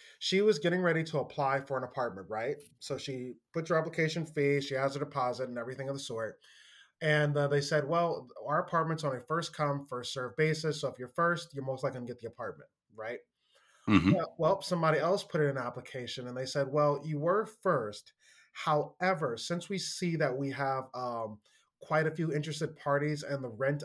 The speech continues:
Speaker 1: at this price, we're gonna do is gonna be a bidding.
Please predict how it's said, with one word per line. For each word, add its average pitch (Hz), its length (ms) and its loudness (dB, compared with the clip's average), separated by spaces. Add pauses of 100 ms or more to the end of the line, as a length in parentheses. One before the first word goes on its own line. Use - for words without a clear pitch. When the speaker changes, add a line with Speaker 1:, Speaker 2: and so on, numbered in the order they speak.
Speaker 1:
at 123 220 -12
this 135 200 -4
price, 160 640 -4 (540)
we're 170 140 2
gonna 208 200 2
do 165 280 0
is 151 180 -2
gonna 147 160 0
be 143 120 0
a 127 60 0
bidding. 117 560 2